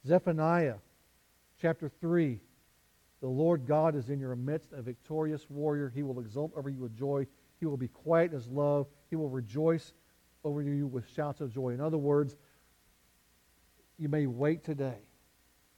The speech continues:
It may be dark today, but there will be a day when the waiting is done and you will rejoice as our Lord rejoices. Waiting is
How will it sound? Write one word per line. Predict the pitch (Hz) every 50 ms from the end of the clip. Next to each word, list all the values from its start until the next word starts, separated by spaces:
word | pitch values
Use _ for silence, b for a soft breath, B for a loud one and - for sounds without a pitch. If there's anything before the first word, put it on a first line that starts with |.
| _ _ _ _ _ _ _ _ _ _ _ _ _
It | 175 156
may | 160 165 170
be | 151 151 139
dark | 120 - 147 147 151 156 - -
today, | 160 135 127 131 123
but | 110 107 120 -
there | - 139
will | 127 127
be | 113 123 120
a | 117 113
day | 104 110 135 139 147 151
when | 143 135 120
the | 117 110
waiting | 113 123 123 123 120 117
is | 117 110
done | 107 113 135 139 147 147 151 147 - b b b b b b -
and | 127 127 120 117 120
you | 131 131
will | 123 131 120
rejoice | 113 117 107 98 - 143 139 143 143 135 -
as | - 139 120 117
our | 113 113
Lord | 110 107 110 123 139 135 123 110 95 92 - _ _ _ _ _ _ _ _ _ _ -
rejoices. | 120 117 104 113 120 120 117 - - - - _ _ - - _ _ _ _ _ _ _ _ _ _ _ _ _ _ _ _ _ _ _ _ _ _ _ _ _ _ _ _ _ _ _ _ _ _ _ _ _ _ _ _ _ _ _ _ _ _ _ _ _ _ _ _ _ _ _ _ _ _ _ _ _ _ _ _ _ _ _ _ _ _ _ _ _ _ _ _ _ _ _ _ _ _ _ _ _ _ _ _ _ _ _ _ _ -
Waiting | 113 135 160 180 202 208 165 139 123 120 123
is | 123 117 -